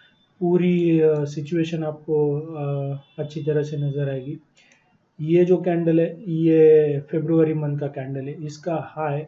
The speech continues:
और इसका लो अभी तक ब्रेक नहीं हुआ है और इसके बीच में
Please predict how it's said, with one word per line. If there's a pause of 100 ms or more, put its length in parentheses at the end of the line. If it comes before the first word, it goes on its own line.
(420)
और
इसका
लो (720)
अभी
तक
ब्रेक
नहीं
हुआ
है (480)
और
इसके
बीच
में